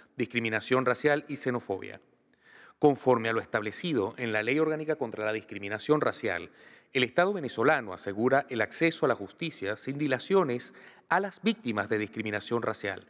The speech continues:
garantizando el goce y ejercicio de sus derechos en favor de personas y grupos vulnerables,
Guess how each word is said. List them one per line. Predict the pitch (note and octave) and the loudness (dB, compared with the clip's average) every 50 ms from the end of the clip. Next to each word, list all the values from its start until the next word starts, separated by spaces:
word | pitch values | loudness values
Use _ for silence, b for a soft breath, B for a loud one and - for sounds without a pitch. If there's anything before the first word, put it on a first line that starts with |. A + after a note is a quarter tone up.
| B B B B B | B B B B B
garantizando | B A#2+ A#2+ B2 A#2 G#2+ A2 - - C3 B2+ C3 C#3+ | B 0 0 0 0 -2 -4 0 0 2 4 6 6
el | C3 B2+ | 6 8
goce | - E3 E3+ D#3+ - F3+ F3 - | 6 6 6 6 2 -2 -2 0
y | C3+ | 0
ejercicio | B2+ A#2 A#2 - - D#3+ D3+ - D#3+ D3+ | -2 -2 -2 -4 -6 -8 -4 2 2 2
de | B2+ | 2
sus | - - A2+ | 2 -2 -2
derechos | A2 A2+ B2 C#3 B2+ - - G#2 - | -2 0 0 0 -2 -2 -8 -10 -10
en | G#2+ | -10
favor | G2 - G#2 G#2 A2 A2+ | -8 -8 -6 -6 -4 -4
de | A#2 B2+ | -4 -2
personas | - B2 G#2+ - D3+ D#3 D3+ D#3 | -2 -2 -2 0 -2 0 0 0
y | D3 C3+ | -4 -2
grupos | A2 A2+ A#2+ A#2+ D3 B2+ | -2 -2 0 0 0 0
vulnerables, | B2+ C3+ B2+ B2 A#2 A#2 G#2+ F#2+ G2 G#2 A2 - | 0 2 2 2 2 2 0 0 -4 -8 -10 -10